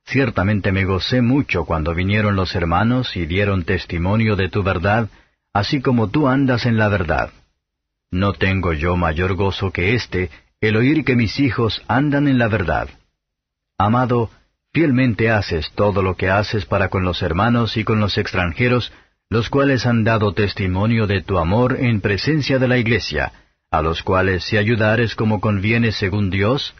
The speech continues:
harás bien. Porque ellos partieron por amor de su nombre, no tomando nada de los gentiles. Nosotros pues debemos recibir a los tales para que seamos cooperadores a la verdad.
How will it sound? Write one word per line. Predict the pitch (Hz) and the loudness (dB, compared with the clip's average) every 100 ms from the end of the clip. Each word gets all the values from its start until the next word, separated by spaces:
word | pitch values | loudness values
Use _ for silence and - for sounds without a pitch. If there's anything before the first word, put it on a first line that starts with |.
| - | -4
harás | 80 73 120 123 | 0 2 0 0
bien. | 117 85 58 - - _ _ _ _ _ _ _ _ | -2 -2 -4 -12 -20 _ _ _ _ _ _ _ _
Porque | 139 117 139 147 | -4 0 0 2
ellos | 139 107 | 2 0
partieron | 113 101 87 107 107 101 | -2 -2 -2 0 0 0
por | - 80 | 0 0
amor | 78 95 92 | 0 0 0
de | 92 | -2
su | 107 | 0
nombre, | 110 107 104 101 - - _ | 2 2 0 -2 -6 -20 _
no | - 127 131 | -2 0 2
tomando | 113 117 117 101 90 | 2 2 2 2 0
nada | 82 110 120 117 | 2 2 2 2
de | 113 | 2
los | 113 | 0
gentiles. | - 110 101 90 50 - - _ _ _ _ _ _ _ - | 0 -2 0 -2 -4 -10 -16 _ _ _ _ _ _ _ -4
Nosotros | 123 117 139 104 - | -2 0 0 -2 -2
pues | - 101 87 | 0 0 2
debemos | 95 104 147 113 87 | 0 2 2 0 0
recibir | 92 - 80 98 | -2 -4 -4 0
a | 85 | 0
los | 73 - | -2 -2
tales | 107 92 87 - - - | 0 2 0 -2 -8 -2
para | 110 104 | 0 0
que | 101 | -2
seamos | - 101 104 95 - | 0 0 2 0 -4
cooperadores | - 107 98 104 95 87 123 143 98 95 | -2 0 0 0 0 2 2 0 -2 -2
a | 85 | -2
la | 82 | 0
verdad. | 82 73 50 | -2 -2 -4